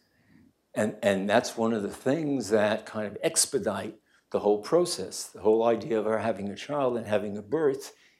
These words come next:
in Havana when her husband has been in prison for sixteen years raises a lot of questions. What Leahy did is kept quiet. Menendez, the New Jersey congressman, and other anti-Cuban people know nothing about it.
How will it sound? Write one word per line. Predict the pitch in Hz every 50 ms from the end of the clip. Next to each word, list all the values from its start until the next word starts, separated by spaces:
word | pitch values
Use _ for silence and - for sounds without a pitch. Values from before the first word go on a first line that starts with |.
| _ _ _
in | 113 110 101
Havana | 107 101 98 117 127 147 165 147 104 104 123 135 - - _ _ _ _ _ _
when | 117 104 101
her | 92 104 92
husband | - - - 160 151 131 139 110 110 107 117 139 147 - - _
has | 117 107 95
been | 95 110 101 98
in | 98 98
prison | 98 - 156 160 139 - 123 120
for | - - 117
sixteen | - - 156 143 - - - - 135 117 123 123
years | 135 165 185 - 131 131 135 135 - _ _ _ - - - - _ _ _ _
raises | - 117 135 156 160 127 151 160 131
a | 120 127
lot | 123 120 127 127
of | 127 131
questions. | - - 175 190 165 - - - - - - - - _ _ _ - - - - _
What | - 107 -
Leahy | 113 117 127 156 151 139 151 160
did | 151 131 127 113 113 147 160 165 - - - - - - - _
is | - 101 95
kept | - - - 127 - - -
quiet. | - - 120 113 117 131 147 - - - -
Menendez, | 104 98 101 104 110 123 139 127 120 123 120 120 143 156 - - - _ _ _ _ _ _ _ _ _
the | 107
New | 104 98 92
Jersey | 92 107 107 107 101 110 120
congressman, | - - 110 104 95 98 107 101 - - 110 127 139 156
and | 110 110 -
other | - 139 143 147 151 170 165
anti-Cuban | 139 113 113 113 - - 113 - - 110 107 92 98 107
people | 107 - 110 117 107 110 123 123 123
know | 127 113 110
nothing | 117 123 127 120 - 135 117 127
about | 143 151 165 - 156 135 -
it. | - -